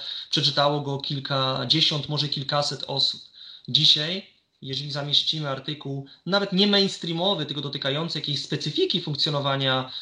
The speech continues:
e, samorządu czy ekonomii zarządzania, on w relatywnie krótkim czasie może na światowych, e, portalach uzyskiwać kilka czy kilkanaście tysięcy pobrań.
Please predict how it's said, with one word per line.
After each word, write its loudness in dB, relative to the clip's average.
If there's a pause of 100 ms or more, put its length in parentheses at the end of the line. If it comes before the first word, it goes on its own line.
(120)
e, -2
samorządu 4
czy 2
ekonomii 2
zarządzania, 4 (720)
on 4
w 0
relatywnie 2
krótkim -6
czasie 4
może -4
na 0
światowych, -2
e, -6
portalach -6
uzyskiwać -2 (300)
kilka 0
czy 6
kilkanaście 6
tysięcy 0 (260)
pobrań. -6